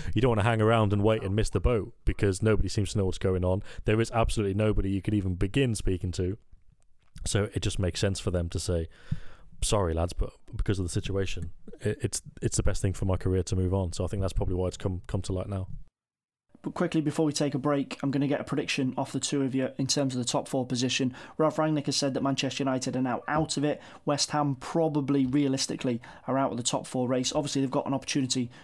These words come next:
Speaker 2: through the Europa League for a backdoor route. So, Jonathan, looking at the run-in, Arsenal, Spurs, five games each between now and the end of the season.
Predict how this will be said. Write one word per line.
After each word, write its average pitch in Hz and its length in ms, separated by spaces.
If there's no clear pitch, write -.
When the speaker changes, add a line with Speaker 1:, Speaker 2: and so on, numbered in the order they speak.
Speaker 2:
through 143 140
the 127 80
Europa 131 340
League 127 220
for 127 120
a 117 40
backdoor 127 520
route. 120 300
So, 139 240
Jonathan, 160 360
looking 175 220
at 147 60
the 143 80
run-in, 147 440
Arsenal, 147 340
Spurs, 143 520
five 156 280
games 139 280
each 135 180
between 135 300
now 131 160
and 131 80
the 127 60
end 123 100
of 110 40
the 113 40
season. 135 480